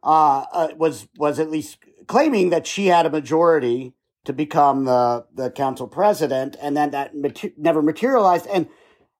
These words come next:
what I heard, I haven't been able to confirm, but what I heard is that the swing vote here may have actually been Sawant.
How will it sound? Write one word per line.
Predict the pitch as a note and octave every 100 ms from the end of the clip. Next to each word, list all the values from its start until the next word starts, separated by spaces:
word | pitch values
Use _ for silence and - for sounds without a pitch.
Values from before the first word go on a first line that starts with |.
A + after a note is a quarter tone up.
| _ _ _
what | - F#3+
I | G3 C4+
heard, | G#3 F3+ F3+
I | C#3 C#3
haven't | E3
been | F#3+
able | G3+ G#3
to | G#3+
confirm, | A3 - B2+ B2 -
but | D3+ D3
what | E3+
I | A3 C4
heard | F#3 D3 C#3 D#3 E3 _ _ _ _
is | - F#3+ -
that | - D#3+ F3 - _ _ _ -
the | F3+
swing | - - A3 B4+ D4
vote | C#3+ A#3 D#4+
here | - F#3+ F#3+ G3 _ _ _
may | F#3+
have | A3
actually | A3 A#3+ A3+
been | G3 F#3+
Sawant. | D#3 - D3+ A#2+ D#3 G3 - -